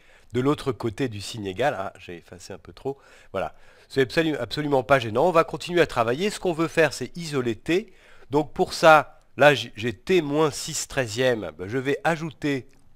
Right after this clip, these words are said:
six treizièmes. Donc j'ajoute six treizièmes. Comme ça,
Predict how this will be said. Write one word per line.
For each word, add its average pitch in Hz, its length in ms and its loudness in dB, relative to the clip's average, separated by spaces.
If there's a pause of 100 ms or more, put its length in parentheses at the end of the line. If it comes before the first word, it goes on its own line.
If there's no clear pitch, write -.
(100)
six - 300 -14
treizièmes. 110 640 -6 (920)
Donc 85 200 -16
j'ajoute 104 640 -10
six - 340 -16
treizièmes. 107 460 -10
Comme 92 180 -12
ça, 117 300 0